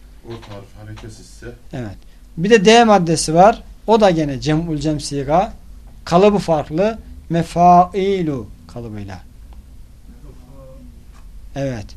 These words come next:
Speaker 2: Beş harf değil de altı harf gelir. Üçüncü ve beşinci harfleri hareketsiz gelir. Met harfle gelir. Menadilu.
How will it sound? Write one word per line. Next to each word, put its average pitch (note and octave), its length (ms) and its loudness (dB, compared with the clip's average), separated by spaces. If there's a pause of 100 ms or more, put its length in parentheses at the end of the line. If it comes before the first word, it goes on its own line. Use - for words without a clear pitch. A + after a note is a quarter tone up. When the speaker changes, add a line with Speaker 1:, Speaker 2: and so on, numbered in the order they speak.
(460)
Speaker 2:
Beş F3+ 340 2
harf - 420 0
değil G3+ 320 0
de F#3 280 0 (1600)
altı F3+ 360 4
harf G3+ 240 4
gelir. A3 420 0 (880)
Üçüncü G3 380 -2
ve G3+ 140 4
beşinci F3+ 360 0
harfleri E3+ 640 2 (1400)
hareketsiz C#3+ 600 -8
gelir. A#2 220 -14
Met D3+ 340 -8
harfle A#2 280 -14
gelir. A2 300 -12 (360)
Menadilu. G3+ 1400 2